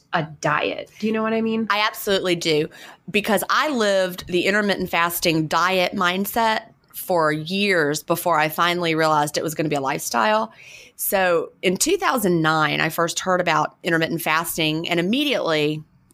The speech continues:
Speaker 2: it seemed like such a great way to be able to still enjoy the foods you love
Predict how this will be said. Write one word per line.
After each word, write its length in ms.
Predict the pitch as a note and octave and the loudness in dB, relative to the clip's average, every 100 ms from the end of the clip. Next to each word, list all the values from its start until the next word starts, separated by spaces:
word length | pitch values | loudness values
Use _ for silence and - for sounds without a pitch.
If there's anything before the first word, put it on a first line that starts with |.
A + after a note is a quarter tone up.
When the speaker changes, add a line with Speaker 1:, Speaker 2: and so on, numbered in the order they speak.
| - | -2
Speaker 2:
it 120 | F3 | -2
seemed 380 | - G3+ F#3+ F#3 | 0 0 0 0
like 240 | D#3+ D3 | -2 -4
such 320 | - G3+ F#3 | -4 -2 -2
a 80 | F#3+ | -2
great 500 | E3+ E3 D#3+ D#3 - - | -2 0 2 0 -4 -4
way 580 | E3 D#3 C#3+ C#3 D3 - - - - _ _ _ _ _ _ _ _ _ - | 0 2 2 0 -2 -8 -20 -20 -20 _ _ _ _ _ _ _ _ _ -8
to 80 | |
be 160 | F#3+ G#3 | -2 2
able 280 | F#3+ E3+ F3+ | 2 2 -2
to 540 | F3 F3 D#3+ D3+ D3 _ | -2 0 2 2 -2 _
still 320 | - - C#4 | -8 0 2
enjoy 320 | C4+ A#3+ G3+ G3 | 2 2 2 2
the 80 | |
foods 320 | F3+ F#3+ F3+ F3+ | 2 0 -2 -4
you 80 | |
love 640 | F3 E3+ D#3 D#3 D3+ D3+ | 0 2 4 4 4 0